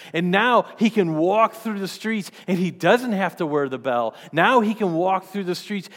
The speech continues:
and he doesn't have to shout out that he is unclean and cover his face. Now this man, immediately at the touch of Jesus, with no time elapsed at all,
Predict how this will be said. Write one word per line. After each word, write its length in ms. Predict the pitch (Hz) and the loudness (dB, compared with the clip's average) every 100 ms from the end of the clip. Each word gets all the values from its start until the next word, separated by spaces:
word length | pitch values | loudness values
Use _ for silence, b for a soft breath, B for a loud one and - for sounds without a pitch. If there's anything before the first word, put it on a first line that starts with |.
| B | B
and 120 | 185 | 0
he 120 | 202 | 0
doesn't 440 | 151 202 233 247 226 | 0 2 2 2 -2
have 240 | 202 185 | -4 -4
to 200 | 190 170 | -4 -6
shout 420 | - - 202 208 | -6 0 2 2
out 320 | 170 190 190 175 | 4 4 2 -4
that 100 | 151 | -10
he 300 | 185 185 160 | -8 -6 -4
is 160 | 151 | -4
unclean 520 | 160 156 - 180 175 165 B | -4 -6 -8 -6 -6 -8 B
and 160 | 175 175 | -6 -6
cover 340 | - 185 170 | -2 -2 -2
his 200 | 170 - | -4 -4
face. 300 | - 175 160 B B B | -4 -4 -4 B B B
Now 460 | 156 190 220 254 254 | -2 0 4 4 4
this 300 | 202 196 202 | 0 -2 -2
man, 360 | 208 220 175 B - | 0 2 0 B -6
immediately 1080 | 180 175 170 180 247 277 254 175 165 151 151 | -2 -2 0 4 6 6 4 0 -2 -2 -2
at 140 | 170 | -4
the 120 | 156 | -6
touch 460 | 151 - 233 262 269 | -8 -2 0 0 -4
of 140 | 262 | -8
Jesus, 420 | 240 226 160 131 B B 165 | -4 -4 -4 -6 B B -2
with 220 | 170 147 | -2 0
no 420 | 175 185 214 285 | 0 4 6 4
time 420 | 262 - 262 269 | 0 -2 2 2
elapsed 460 | 240 226 214 214 - | 2 2 2 -2 -4
at 80 | 202 | 0
all, 260 | 180 160 | 2 2